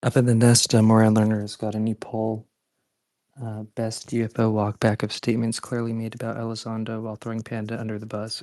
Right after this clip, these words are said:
Kelly Chase or Richard Doty? Vote.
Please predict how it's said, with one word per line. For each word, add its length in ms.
Kelly 240
Chase 400
or 220
Richard 400
Doty? 320
Vote. 180